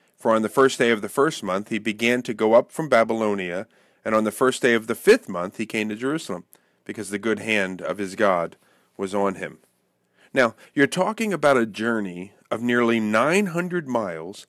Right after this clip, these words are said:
by foot, leading a group of men, women, and children. It's God's favor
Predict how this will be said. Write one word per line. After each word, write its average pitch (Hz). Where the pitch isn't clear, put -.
by 110
foot, 101
leading 165
a 151
group 131
of 107
men, 120
women, 110
and 104
children. 95
It's 123
God's -
favor 147